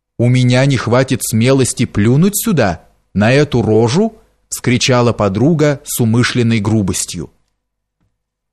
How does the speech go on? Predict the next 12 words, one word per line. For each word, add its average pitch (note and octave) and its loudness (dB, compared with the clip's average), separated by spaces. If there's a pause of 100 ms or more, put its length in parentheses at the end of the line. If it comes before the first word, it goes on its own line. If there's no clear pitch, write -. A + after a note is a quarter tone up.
Больше E3 2
я D#3+ 2
ничего D#3 2
не A#2+ 2
слышал, G2+ -2 (460)
потому C#3 2
что - -2
мадмуазель C3 2
Вентель B2+ 2
с - -6
видом A#2+ 2
усталым, A2+ 0